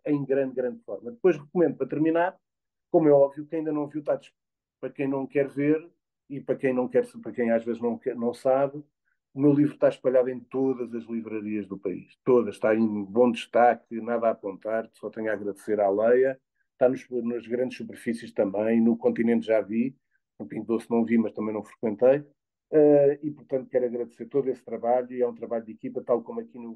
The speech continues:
o Maquiavel. Eu quero agradecer muito o trabalho que o Zé Carlos Lourinho faz, o trabalho do Nuno Braga, que são indispensáveis neste, eh,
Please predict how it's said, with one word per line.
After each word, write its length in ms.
o 320
Maquiavel. 600
Eu 100
quero 200
agradecer 340
muito 420
o 60
trabalho 340
que 80
o 40
Zé 120
Carlos 240
Lourinho 380
faz, 480
o 160
trabalho 360
do 80
Nuno 200
Braga, 460
que 80
são 120
indispensáveis 880
neste, 400
eh, 640